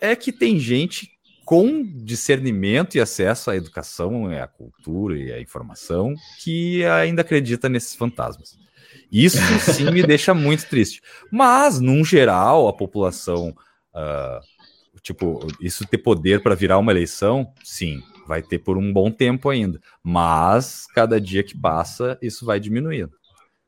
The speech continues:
Speaker 1: A gente vê,
Speaker 2: É.
Speaker 1: né? Foi cinquenta e dois por cento a quarenta e oito aqui em Porto Alegre, cinquenta e três a quarenta e sete, uma coisa assim.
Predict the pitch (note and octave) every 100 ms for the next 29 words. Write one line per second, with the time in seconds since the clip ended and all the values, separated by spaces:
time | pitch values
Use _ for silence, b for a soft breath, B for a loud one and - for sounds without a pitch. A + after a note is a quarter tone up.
0 | - F2 D2 - D2 D2+ F2+ A#2+ D#3 b
1 | - E2+ F2 F#2 _ - G2 - F#2+ -
2 | G2+ A#2 - D3+ A#2+ G2+ G2+ G#2 A2+ -
3 | F#2+ - - F#2 G#2+ A2 G2 - F2 E2+
4 | E2+ D2 D#2 G2 A2+ G2+ - D#2+ D#2+ D2
5 | D#2+ G2 E2 D2+ D2+ C#2+ D#2 D#2 D#2 C#2
6 | C2 - E2+ G2 - D2+ - C#2+ C2+ -
7 | F2+